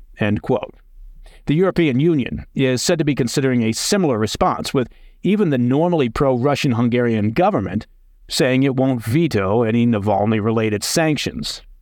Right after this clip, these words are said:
Of course, the Russian Federation has been subject to Western sanctions now for going on two years. As a matter of fact, the E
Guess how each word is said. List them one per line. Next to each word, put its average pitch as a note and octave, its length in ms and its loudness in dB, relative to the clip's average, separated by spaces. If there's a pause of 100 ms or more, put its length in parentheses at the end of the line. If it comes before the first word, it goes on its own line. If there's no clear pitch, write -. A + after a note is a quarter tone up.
(440)
Of B2+ 120 -4
course, D#3 300 0 (280)
the C3 100 0
Russian E3+ 300 0
Federation C3+ 640 -2 (100)
has B2+ 200 0
been B2+ 200 0
subject C3 340 0
to B2 60 0
Western B2+ 320 0
sanctions C#3+ 460 0
now G#2 160 0
for B2+ 140 -2
going D3 260 2
on A#2 180 0 (380)
two D#3 220 2
years. - 560 -2 (200)
As A2+ 120 0
a B2 40 0
matter B2+ 200 0
of - 60 -6
fact, C3 520 -2 (320)
the B2 220 0
E D3 40 2